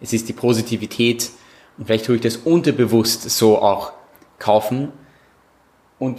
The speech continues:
viel mit Menschen, ich glaub, ich mein, heute würde ich auch, würde ich viel abstrakte Kunst kaufen. Ich liebe abstrakte Kunst, wo es einfach nur Farben, Emotionen, wo ich nicht so viel nachdenken muss, wo es nur wirkt.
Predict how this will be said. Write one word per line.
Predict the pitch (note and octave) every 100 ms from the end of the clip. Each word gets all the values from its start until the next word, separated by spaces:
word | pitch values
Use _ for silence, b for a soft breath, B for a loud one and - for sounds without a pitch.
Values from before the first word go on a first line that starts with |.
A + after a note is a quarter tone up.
| -
viel | - E3
mit | E3 D3
Menschen, | B2+ C3 C3+ - C#3+ C#3+ - _ _ _
ich | C#3+ C#3+
glaub, | C#3 -
ich |
mein, | B2+ A2
heute | C3+ C#3 D3 B2
würde | B2+
ich | B2 - -
auch, | A#2 - -
würde | B2 A#2+
ich | -
viel | C3+ B2+
abstrakte | - - G2+ -
Kunst | G#2 G2+ -
kaufen. | G2 F#2+
Ich | G2+ G2+
liebe | G#2 G#2 C#3 C3+ G#2+
abstrakte | A2 - G#2+ - A2
Kunst, | - A#2 C3+ C3 - - B B B B
wo | A#2
es | A#2
einfach | A#2+ A#2
nur | A2+ G#2+ G#2+
Farben, | - A2+ A2+ A2+
Emotionen, | A2 G#2+ A2 A#2 A2+ A2 G#2+
wo | A2
ich | G#2 -
nicht | C3 C3
so | B2 A2
viel | B2 A2
nachdenken | G#2 B2 - A#2 A#2
muss, | A#2 A#2
wo | A2
es | -
nur | G#2+ F2+ F2
wirkt. | A#2+ E3+ - -